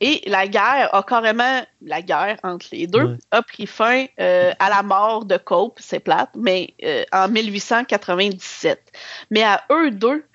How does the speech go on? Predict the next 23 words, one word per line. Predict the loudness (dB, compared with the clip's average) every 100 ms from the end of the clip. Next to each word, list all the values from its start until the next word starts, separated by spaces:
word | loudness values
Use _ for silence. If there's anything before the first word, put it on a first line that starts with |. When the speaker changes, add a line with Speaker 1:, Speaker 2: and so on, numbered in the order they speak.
| -20 -20 -2
Speaker 1:
ils | 0
ont | 0 -2 -8 _ _ -2
ils |
ont | 0
rajouté | 0 0 0 0 -6 -8 -8
cent | -12 -4 0 0 2
vingt-cinq | 0 0 -6 -2 -2 -2 -4
nouvelles | -4 -2 0 0 0 0
espèces | -2 -2 -2 0 0 0
de | 0
dinosaures | 0 -2 0 2 2 2 2 2
à | 0
la | 0 0
liste | 0 0
de | 0 -2
ceux | -4 -6
découverts | -6 0 0 0
en | 2
Amérique | 2 2 -2 -4 -8
du | -8
Nord. | -2 -2 -2 -10 -20 -20 -20 -20 -20 -18
C'est | -4 4 4
vraiment | 4 -2 -4 0 2 2 2 0